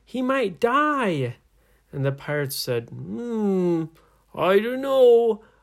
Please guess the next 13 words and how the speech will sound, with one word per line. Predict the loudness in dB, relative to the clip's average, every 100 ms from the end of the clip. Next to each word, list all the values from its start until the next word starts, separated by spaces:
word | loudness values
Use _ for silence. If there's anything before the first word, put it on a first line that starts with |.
| _
Uh, | -8 -4 0 -2
we | -2 -2
don't | -2 4
want | 4 4
to | 2
die | 2 2
either. | 0 -2 0 2 2 2 _
And | -4 -2
he's | -4 -6
squishing | -12 -18 -18 -16 -12 -12 -12 -12 -10 -8 -8 -8 -6 -6 -4
us | -4 -4
really | -8 -14 -8 -6 -4 -4
hard. | 2 4 6 4 2 -2 -6 -6 -8